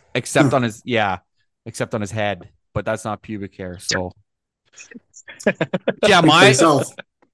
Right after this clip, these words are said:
Speaker 1: my, <laughs> my old man was always a thermostat guy. Didn't really care much for the lights, but first thing he did when he came in the house was check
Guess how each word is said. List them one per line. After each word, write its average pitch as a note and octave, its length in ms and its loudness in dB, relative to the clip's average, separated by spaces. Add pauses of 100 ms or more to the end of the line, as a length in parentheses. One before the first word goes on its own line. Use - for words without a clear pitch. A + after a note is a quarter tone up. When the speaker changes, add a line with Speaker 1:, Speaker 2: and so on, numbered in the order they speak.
Speaker 1:
my, C3+ 340 0 (220)
<laughs> D3 540 -2
my C3+ 240 2
old F3+ 220 2
man D3 240 -2
was B2 140 -6
always B2 260 -4
a G#2+ 40 -12
thermostat A2 680 -10
guy. F#2+ 200 -4
Didn't A#2 220 -6
really A#2+ 200 -4
care G#2 240 -6
much G2 260 -10
for G#2+ 100 -16
the F#2+ 100 -12
lights, F#2 400 -6
but - 200 -10 (760)
first B2 200 0
thing D3 140 0
he D3 80 0
did B2 220 0
when A2 120 0
he G#2 80 -2
came G#2 260 -4
in G#2 100 -2
the G2+ 80 -4
house G2 260 -4
was - 160 -20
check - 280 -6